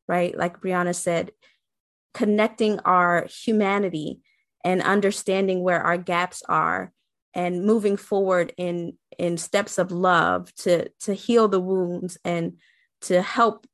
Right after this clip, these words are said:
us see clearly each other as people. That's the work.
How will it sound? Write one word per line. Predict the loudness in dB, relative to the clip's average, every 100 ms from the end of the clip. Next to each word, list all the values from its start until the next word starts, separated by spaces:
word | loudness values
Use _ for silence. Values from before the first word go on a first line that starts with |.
| -2
us | -2
see | -2 -4 -2 -2
clearly | -2 4 6 6 2 -2 -4 -10 _ _
each | -4 -4 0
other | 2 4 4
as | 2 -2 -8
people. | -2 -2 0 0 0 -8 _ _ _ _ _ 0
That's | 0 2
the | 0
work. | 2 4 2 0 -8